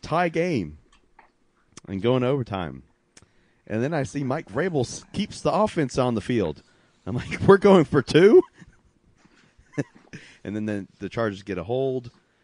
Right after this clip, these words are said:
and we go for it again, and we fail to convert our two-point conversion, therefore being down one point, twenty to nineteen. Attempt to offside, onside kick, it doesn't work, and we lose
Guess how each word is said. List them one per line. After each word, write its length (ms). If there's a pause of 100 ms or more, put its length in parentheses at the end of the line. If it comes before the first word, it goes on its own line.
(140)
and 100
we 140
go 240
for 240
it 60
again, 520 (320)
and 300
we 120
fail 260
to 100
convert 320
our 160
two-point 400
conversion, 420
therefore 420
being 280
down 360
one 220
point, 420 (540)
twenty 300
to 100
nineteen. 600 (520)
Attempt 300
to 80
offside, 720 (400)
onside 480
kick, 220
it 60
doesn't 300
work, 340
and 280
we 140
lose 540